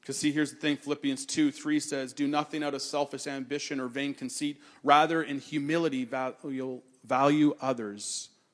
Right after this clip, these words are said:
above yourselves." See, I'm not supposed to judge you. I'm supposed to value you above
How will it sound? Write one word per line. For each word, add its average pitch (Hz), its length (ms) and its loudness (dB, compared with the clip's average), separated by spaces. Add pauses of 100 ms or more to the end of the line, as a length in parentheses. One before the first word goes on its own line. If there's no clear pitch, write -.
(260)
above 113 880 -2 (380)
yourselves." 107 800 -12 (920)
See, - 140 0
I'm 165 40 4
not 185 100 6
supposed - 260 -2
to 143 80 -2
judge 175 580 2
you. 101 220 -16 (1040)
I'm 139 60 -10
supposed - 220 -4
to 131 60 -10
value 175 580 2
you 190 300 -12 (920)
above 175 800 4